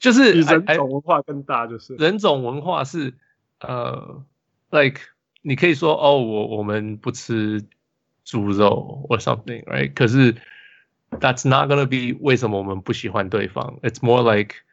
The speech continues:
Speaker 1: 哦，我想要去这里玩，我没办法，我，我朋友想要去这里玩，我没办法去。这样子你反而你没办法融入。
Speaker 2: Yeah,
Speaker 1: For me,
Speaker 2: yeah.
Speaker 1: that's,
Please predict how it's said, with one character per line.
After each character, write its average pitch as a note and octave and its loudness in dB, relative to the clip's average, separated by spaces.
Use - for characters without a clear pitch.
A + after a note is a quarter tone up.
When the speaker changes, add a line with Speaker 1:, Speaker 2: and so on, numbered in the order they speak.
Speaker 1:
哦， C3 4
我 A#2 4
想 A2+ 0
要 G#2+ 2
去 A#2 -2
这 A#2 -2
里 G2+ 0
玩， G2 -4
我 F#2 -8
没 F#2 -4
办 G#2 -2
法， G#2 -4
我， A2+ 2
我 A#2 0
朋 B2+ 4
友 B2 4
想 A2 2
要 G2 2
去 G#2+ -6
这 A2 -2
里 G#2 -2
玩， - -4
我 G#2+ -8
没 F#2+ -8
办 G2 -4
法 - -4
去。 - -14
这 - 0
样 B2 4
子 G#2+ -6
你 G#2 -6
反 G2+ -4
而 F#2+ -8
你 F#2+ -8
没 F#2 -10
办 - -6
法 G2+ 0
融 - -8
入。 C3 -8
Speaker 2:
Yeah, B2+ -10
Speaker 1:
For A#2 6
me, A2 2
Speaker 2:
yeah. G#2+ -6
Speaker 1:
that's, - -16